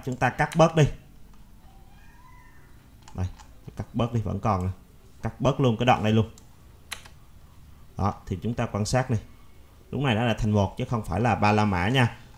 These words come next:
Đó, tức là cái trang La Mã cuối cùng mà nội dung dài quá, nếu mà nó dài xuống đây á, thì cái trang đầu tiên, tức là trang một, nó sẽ thành ba La Mã chứ không phải là một nha.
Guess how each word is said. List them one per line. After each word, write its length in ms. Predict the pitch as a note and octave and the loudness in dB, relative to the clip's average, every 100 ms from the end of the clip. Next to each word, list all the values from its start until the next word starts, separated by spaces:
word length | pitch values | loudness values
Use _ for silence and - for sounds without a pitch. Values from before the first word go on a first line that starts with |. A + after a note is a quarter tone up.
| - - | -20 -8
Đó, 320 | - A2 A#2 - | 0 0 0 -4
tức 160 | F#3 - | -2 0
là 80 | A#2+ | 0
cái 140 | D3 | 0
trang 140 | C#3+ C#3 | 0 2
La 100 | C3 | 4
Mã 140 | G#2+ | 2
cuối 160 | A2 D3+ | 2 2
cùng 200 | D3 A#2 | 2 4
mà 300 | G#2+ G#2 A2 | 4 4 2
nội 140 | A2+ | 2
dung 200 | C3 C3 | 2 4
dài 240 | C3 A2 G2+ | 4 4 4
quá, 260 | A#2+ D3 - - | 2 2 -2 -12
nếu 200 | B2 C3 | -2 0
mà 120 | E3+ | 2
nó 100 | B2 | 0
dài 280 | C#3 C#3+ A2+ | 2 4 2
xuống 240 | - C3 D#3 | 2 2 4
đây 200 | D3 C3 | 6 6
á, 240 | C#3 - - - - | 4 0 -18 -20 -6
thì 380 | A2+ G#2+ G#2+ B2+ C#3+ | 2 4 4 2 -2
cái 100 | C#3+ | 0
trang 340 | D3 B2+ C3 C3 - - - - | 2 2 0 -4 -12 -20 -20 -8
đầu 160 | - A#2 | 0 2
tiên, 260 | C#3 C3 A2+ - | 6 4 2 -6
tức 120 | D#3 | -2
là 80 | C3 | 0
trang 200 | B2 B2 | 2 4
một, 240 | G#2+ - | 4 2
nó 80 | A#2+ | -4
sẽ 280 | B2+ F#2 G2 | -2 -2 -2
thành 220 | - G#2+ | -2 0
ba 100 | A2 | 2
La 120 | A2+ | 2
Mã 220 | G#2 E2+ | 2 0
chứ 140 | G#2+ C#3+ | -2 -6
không 120 | A#2 | -4
phải 100 | G2 | 0
là 80 | B2 | 2
một 280 | A#2+ G#2+ A2+ | 4 2 2
nha. 200 | B2 | 2